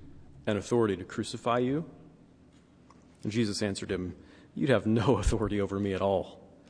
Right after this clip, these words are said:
unless it had been given to you from above." No, Jesus has the true authority.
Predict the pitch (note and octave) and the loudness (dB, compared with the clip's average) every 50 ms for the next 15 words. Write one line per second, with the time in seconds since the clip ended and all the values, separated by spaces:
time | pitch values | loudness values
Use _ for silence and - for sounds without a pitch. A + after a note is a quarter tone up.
0 | - - - - - - - G#2+ A2 G#2 - - G#2 G2 G2 G2 F2 G#2+ G2+ F#2+ | -20 -20 -20 -20 -12 -6 -2 0 0 0 0 -2 -4 -4 -4 -4 -2 -2 -2 -2
1 | F2+ - F2+ F2+ F2+ - - F2+ E2 D2+ D#2 D#2 - - - - - - - - | -2 -6 -6 -8 -8 -6 -6 -6 -6 -4 -4 -4 -4 -4 -8 -14 -18 -20 -20 -20
2 | - - - - - - - - - - - - - - - - _ - - - | -20 -20 -20 -20 -20 -20 -20 -20 -20 -20 -20 -20 -20 -20 -20 -20 _ -20 -20 -20
3 | - - - - - - - - - _ - - - _ - - - - - - | -20 -20 -20 -20 -20 -20 -20 -20 -20 _ -20 -20 -20 _ -20 -20 -20 -20 -20 -20
4 | _ - - - - _ - - - - - - G2 F2 - B2+ C#3+ B2 B2 A#2 | _ -20 -20 -20 -20 _ -20 -20 -18 -10 -8 -6 -6 -4 0 0 0 2 0 2
5 | - C#3 B2+ B2 G#2+ A2 G#2+ G#2+ - - B2 A2+ G2+ - - G2+ F#2 F#2+ - - | 4 6 6 6 6 2 -2 -4 -2 0 0 0 0 0 -2 -4 -4 -4 -8 -12
6 | - | -16